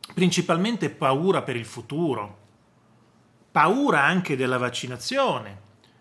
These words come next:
paura di perdere il lavoro. Eh, pertanto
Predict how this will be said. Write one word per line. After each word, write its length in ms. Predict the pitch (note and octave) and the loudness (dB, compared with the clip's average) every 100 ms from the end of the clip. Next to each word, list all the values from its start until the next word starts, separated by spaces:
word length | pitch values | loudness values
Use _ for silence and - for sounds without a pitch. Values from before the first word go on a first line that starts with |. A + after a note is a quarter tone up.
| _ _ | _ _
paura 920 | D3 C3+ D#3 A3 G3 D#3 C#3+ C#3 C3 | 2 2 2 4 4 4 4 4 2
di 180 | B2+ C3 | -2 -6
perdere 420 | D3+ D3 C3+ C3+ | -2 0 0 -2
il 80 | C3 | -2
lavoro. 840 | C3+ D#3+ A3+ F3+ B2+ A#2 G#2+ G2+ - - - _ _ - | -2 0 2 2 0 -4 -8 -10 -18 -20 -20 _ _ -18
Eh, 80 | B2 C3+ D3+ - - - - - - - - - - - - _ _ _ _ _ _ _ _ _ _ _ _ | -16 -16 -18 -18 -20 -20 -20 -20 -20 -20 -20 -20 -20 -20 -20 _ _ _ _ _ _ _ _ _ _ _ _
pertanto 960 | - F3 A#3 B3 G3+ E3+ D3 D3 - | -8 -2 2 2 2 2 2 0 -8